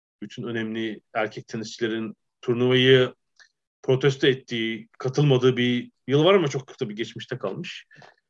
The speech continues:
Bu sefer de bu puan hamlesiyle karşılaştılar. İşte dava açacağız falan filan, hukuki yollara gideceğiz diyorlar ama pek sonuç vereceğini zannetmem. Ama yani şeyi değiştirmeyecektir. Puan vermiyor diye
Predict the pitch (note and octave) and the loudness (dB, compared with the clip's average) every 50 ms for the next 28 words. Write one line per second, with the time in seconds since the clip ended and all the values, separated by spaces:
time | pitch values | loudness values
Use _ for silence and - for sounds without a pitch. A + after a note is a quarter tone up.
0 | _ _ _ _ - C3 C3 C#3+ C#3 - B2 A#2 C3 D3+ G3+ F3 E3 D#3+ D#3+ D#3+ | _ _ _ _ -12 -6 -4 -2 0 0 2 2 4 6 6 8 8 8 8 8
1 | D#3 D#3+ D3 - - D#3 D#3 D#3 D#3 D#3 D3+ D3 D3 C#3+ C3+ - D3+ D3 C3 A#2+ | 6 4 2 2 2 4 4 4 4 2 2 2 0 0 -2 0 0 0 0 0
2 | B2 A#2 A#2 - B2 A#2 - - G3 F#3 C#3+ - C#3+ C3 D3+ C#3 D3 D3+ E3+ D3+ | 0 -4 -4 -6 -8 -6 0 2 2 2 0 0 0 4 6 6 6 6 6 4
3 | C#3+ - - C#3 C3+ - - C#3 D3 C#3+ C3 C3+ C#3 D3 C#3 C3 C3+ C#3+ C3+ - | 2 0 -6 -6 -6 -4 -4 -2 -2 -2 -4 -4 -4 -4 -4 -4 -6 -10 -6 -4
4 | D#3 D3 D3 D#3 D#3 D#3 D3 C#3 - D#3+ D3+ C#3+ D#3 F#3 G#3 B3 C#4 A#3+ A3 A3+ | -2 0 0 0 0 0 -2 -4 -6 -6 -4 -2 0 0 0 0 -2 -4 -8 -10
5 | - _ _ _ - - - - - _ _ - - C#3+ C3+ - C#3 C#3 C#3+ C#3 | -12 _ _ _ -20 -20 -20 -20 -20 _ _ -2 0 0 0 2 2 2 2 4
6 | - D3 C#3+ C3+ C3 C#3 C#3 C#3+ C3+ C#3+ C#3+ C#3 C#3 C3+ - - B3 C#4+ D4 B3+ | 4 4 4 4 2 2 0 2 2 2 0 0 0 -4 -4 -4 -4 -2 0 0
7 | G#3+ G#3+ A3+ A3+ G#3+ G3 F#3+ F#3+ - F#3+ G#3 G#3 G#3 F#3+ D3 - G#3 G#3+ G#3+ F#3 | 0 2 4 4 2 2 2 2 2 2 2 4 2 0 0 -2 -2 -2 -2 -2
8 | C#3+ C#3 C3+ - - - - - - _ _ _ _ _ _ _ _ _ - - | -2 -4 -6 -6 -10 -20 -20 -20 -20 _ _ _ _ _ _ _ _ _ 0 2
9 | D3+ D#3 D#3+ E3 E3 E3 F3+ G3 G3 F#3+ F#3 F3 E3 D3+ E3+ E3 E3 E3 D#3+ D3 | 4 6 6 6 4 4 4 4 4 4 4 4 4 6 4 4 4 4 2 0
10 | C3 | -4